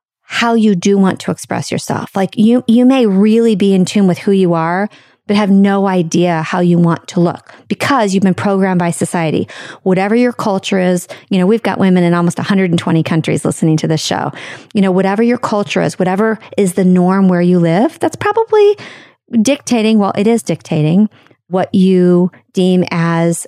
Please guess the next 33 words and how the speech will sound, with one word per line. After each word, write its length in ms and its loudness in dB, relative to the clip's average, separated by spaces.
acceptable, 800 -4
what 160 -2
you 120 2
deem 420 2
as, 600 -2
um, 380 0
not 200 -2
too 100 -6
controversial, 680 -2
and 160 0
what 180 0
you 80 2
deem 340 2
even 280 0
as 120 0
stylish 520 -2
or 200 -2
fashionable. 760 -4
And 340 2
there's 180 0
nothing 260 2
really 200 2
wrong 460 2
with 140 2
that 200 -4
unless 480 0
you 80 2
feel 160 -2
like 160 -4
you're 100 -2
in 80 0
a 60 0
cage. 460 -8